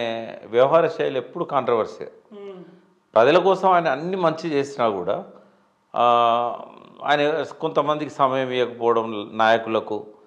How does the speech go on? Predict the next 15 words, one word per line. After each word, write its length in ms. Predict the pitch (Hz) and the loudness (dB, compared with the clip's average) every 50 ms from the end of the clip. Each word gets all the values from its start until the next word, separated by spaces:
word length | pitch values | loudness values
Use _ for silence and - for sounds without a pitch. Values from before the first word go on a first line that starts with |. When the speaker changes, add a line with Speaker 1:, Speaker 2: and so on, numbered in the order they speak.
| _ _ _ _ _ _ _ _ - | _ _ _ _ _ _ _ _ -6
Speaker 1:
ఆ, 320 | 92 101 110 110 117 113 110 113 | -2 0 2 2 2 0 -2 2
ప్రజాప్రతినిధులకు 760 | - 135 135 131 127 117 107 113 113 113 113 113 110 107 110 98 | 4 6 8 8 8 6 6 2 -2 -2 -4 -6 -2 -2 -2 -2
కూడా 180 | 107 110 110 | 0 -2 -2
కొంత, 280 | 110 - 113 104 - - | 0 -2 -4 -8 -8 -8
కొన్నిసార్లు 800 | - - 117 120 113 - - 120 117 117 120 113 117 113 104 - - - - - _ _ _ - - | -2 -2 -2 -2 -2 0 4 6 6 6 4 2 -2 -2 -2 -6 -10 -18 -20 -20 _ _ _ -4 -4
ఆయన 120 | 117 120 | -2 -2
టైం 340 | 113 - 131 135 135 131 127 | 2 6 6 6 6 6 2
ఇవ్వకపోవచ్చు. 760 | 127 120 113 104 107 - 110 104 104 101 - - - 107 - - - _ _ _ _ _ - | 0 0 0 -2 -4 -6 -6 -6 -6 -6 -8 -12 -12 -12 -14 -14 -20 _ _ _ _ _ 6
వాటి 180 | 131 151 165 190 | 6 6 6 8
వల్ల 220 | 175 165 180 196 | 6 6 6 4
కొంత 300 | 196 202 180 170 160 170 | 2 0 -2 -2 0 2
ఆయన 240 | 156 139 135 135 139 | 4 4 4 2 0
మీద, 240 | 135 135 135 135 147 | -2 -6 -4 -2 0
ఆ, 920 | 147 139 131 120 117 110 80 64 - - - - - 117 113 107 95 - | 0 2 2 2 0 -2 -4 -8 -10 -14 -14 -8 -4 -2 -2 -2 0 2
బయట 180 | 123 123 127 123 | 4 4 6 6